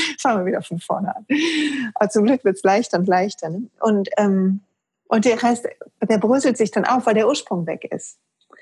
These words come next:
Und das Spannende ist ja, dass in dem Moment, wo du zum Beispiel da gestanden hast, dass da auch schon alles gut war. Du wirst danach in der Umkleide wieder gelacht haben und so weiter.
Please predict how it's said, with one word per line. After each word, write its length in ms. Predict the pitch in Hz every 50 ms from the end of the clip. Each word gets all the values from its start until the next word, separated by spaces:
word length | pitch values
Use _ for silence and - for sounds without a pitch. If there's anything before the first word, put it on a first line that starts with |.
| - _ _ _ _ _
Und 180 | - 220 214
das 160 | 220 202 -
Spannende 440 | - - - - 240 269 285 285 277
ist 200 | - 233 214 -
ja, 100 | 254 233
dass 280 | 208 196 202 208 202 -
in 160 | - 202 196
dem 120 | 208 208 196
Moment, 500 | 196 190 190 202 214 233 262 277 269 240
wo 80 | 220
du 180 | 202 185 233 254
zum 220 | 254 - - 262
Beispiel 260 | 233 214 208 - - 190
da 140 | 185 180
gestanden 680 | 180 - 170 - - 240 233 254 269 262 - 226 196 180
hast, 380 | 180 165 160 - - - - _ _ _ _ _ _ _ _ _ _ _ _ _ _ _ _ _ -
dass 240 | 208 196 185 - -
da 260 | 233 226 247 - -
auch 140 | - 269 262
schon 180 | - - 262
alles 320 | - - 196 190 180 - -
gut 240 | 254 277 302 -
war. 140 | - - 175
Du 100 | 170 175 185
wirst 220 | 240 254 254 -
danach 320 | 208 202 208 - - -
in 60 | 233 202
der 120 | 190 175
Umkleide 360 | 214 247 247 - 240 220 208
wieder 160 | 208 202 190
gelacht 440 | 185 185 185 208 247 247 - - -
haben 300 | - 240 226 220 202 196
und 160 | 190 196 196
so 140 | - 202 180
weiter. 440 | 202 202 214 214 - - 170 160 165